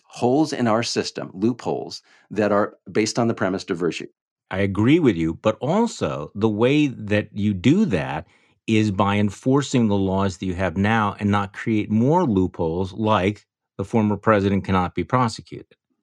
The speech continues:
Speaker 1: Okay,
Speaker 2: That's
Speaker 1: I,
Speaker 2: the
Speaker 1: I
Speaker 2: ultimate loophole.
Speaker 1: Right. Well, that, that is, obviously, we should prosecute someone when they violate the law, even if they're a former president.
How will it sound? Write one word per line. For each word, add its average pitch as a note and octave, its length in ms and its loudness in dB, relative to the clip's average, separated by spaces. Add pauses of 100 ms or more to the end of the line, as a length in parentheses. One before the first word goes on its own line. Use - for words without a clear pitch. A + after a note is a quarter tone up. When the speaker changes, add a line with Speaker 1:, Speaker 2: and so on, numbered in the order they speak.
(160)
Speaker 1:
Okay, G#2 160 0
Speaker 2:
That's C#3 240 0
Speaker 1:
I, B2+ 120 2
Speaker 2:
the C3 60 4
Speaker 1:
I C#3 40 4
Speaker 2:
ultimate C#3+ 420 2
loophole. G2+ 460 -4 (480)
Speaker 1:
Right. G#2 380 -2
Well, A2 220 0 (140)
that, A2 220 -2
that A#2 200 0
is, A#2 320 -4 (120)
obviously, A#2 420 0
we A#2 100 0
should G#2 180 -6
prosecute G2 400 0
someone F2+ 280 -2
when E2+ 120 -2
they E2 140 -2
violate D#2+ 440 -6
the F2 60 -8
law, E2 140 0
even F#2+ 200 -4
if F#2 80 -8
they're G2 140 -2
a G2+ 40 -4
former A2+ 260 -2
president. C#3 400 -2